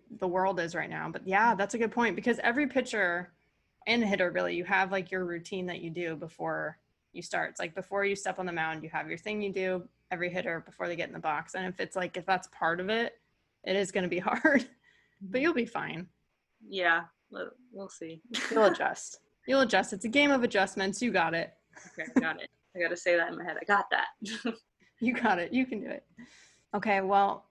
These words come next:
Speaker 1: I wanted to wrap up with a very short game called Safe or Out. And I do this with everybody. It's very, it's fun, no pressure. Some people, like, kind of freak out. They're like, "What do you mean?"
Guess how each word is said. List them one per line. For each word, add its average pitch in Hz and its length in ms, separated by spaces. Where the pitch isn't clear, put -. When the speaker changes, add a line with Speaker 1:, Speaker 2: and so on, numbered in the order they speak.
Speaker 1:
I 214 120
wanted 214 420
to 240 160
wrap 185 360
up 175 340
with 190 260
a 185 440
very 214 340
short 185 400
game 180 340
called 165 400
Safe 185 300
or - 100
Out. - 400
And 185 240
I 190 80
do 208 120
this 240 160
with 240 180
everybody. 170 600
It's 202 160
very, 202 360
it's - 200
fun, 175 320
no 180 140
pressure. 170 440
Some 196 160
people, 190 240
like, 185 160
kind 175 160
of 165 100
freak 170 180
out. - 140
They're 190 100
like, 185 160
"What 196 120
do 202 60
you 185 60
mean?" 190 420